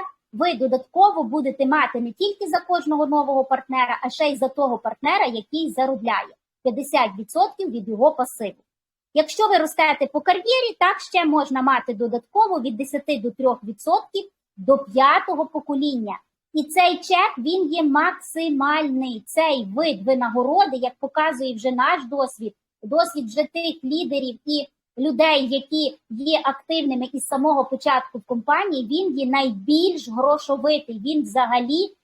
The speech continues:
не обмежений. Тому що, повторюся, з кожного особисто з-,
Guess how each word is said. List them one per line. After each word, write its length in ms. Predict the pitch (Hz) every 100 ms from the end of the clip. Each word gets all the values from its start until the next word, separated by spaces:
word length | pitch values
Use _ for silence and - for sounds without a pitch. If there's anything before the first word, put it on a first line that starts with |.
| _
не 240 | 226 254 311 -
обмежений. 720 | 285 214 269 285 226 208 190 _ _ _ _
Тому 300 | 302 285 370
що, 220 | 370 277
повторюся, 640 | 262 277 - 339 262 240 240
з 60 |
кожного 420 | - 320 311 254 240
особисто 560 | - 247 302 294 247
з-, 120 | 202